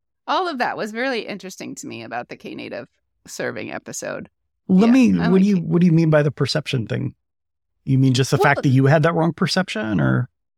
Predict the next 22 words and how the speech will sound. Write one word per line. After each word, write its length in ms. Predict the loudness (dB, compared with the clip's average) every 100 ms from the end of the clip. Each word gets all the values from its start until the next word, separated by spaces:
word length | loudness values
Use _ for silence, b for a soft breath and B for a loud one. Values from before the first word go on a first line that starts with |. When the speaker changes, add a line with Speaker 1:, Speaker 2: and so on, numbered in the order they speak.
| _ _ -8
Speaker 1:
Well, 260 | 0 2 2
definitely 400 | 0 -4 -2 0
I 120 | 0
had 180 | -2 -4
the 80 | -4
wrong 160 | -4
perception, 560 | -6 -6 -8 -6 -8 -6
but 220 | -6 -6
then 200 | -4 -6
clearly 840 | -8 -8 -4 -2 -4 -8 -10 -14 _ _ -6
Carlos 400 | -2 -2 -2 -8
is 100 | -6
saying 340 | -4 -4 -8 _
Knative 380 | -10 -6 -6 -8
has 160 | -10
been 140 | -8 -6
along, 420 | -4 -4 -6 -10 _ -10
around 300 | -2 -2 -2
for 120 | -6
so 200 | -8 -10
long. 320 | -8 -8 -10 -14 _ -16
Apparently, 800 | -14 -6 -4 -4 -4 -8 -8